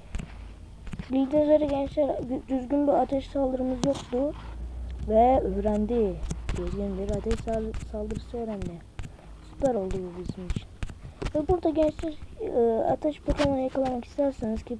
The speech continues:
Pokemon Quest'la ateş Pokemon'u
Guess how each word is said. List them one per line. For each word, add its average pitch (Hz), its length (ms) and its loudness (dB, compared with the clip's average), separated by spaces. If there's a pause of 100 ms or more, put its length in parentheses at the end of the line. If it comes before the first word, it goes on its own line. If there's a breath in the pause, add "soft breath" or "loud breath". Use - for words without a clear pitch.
Pokemon 208 300 -6
Quest'la 269 600 -2 (640 loud breath)
ateş 294 200 -2
Pokemon'u 277 440 0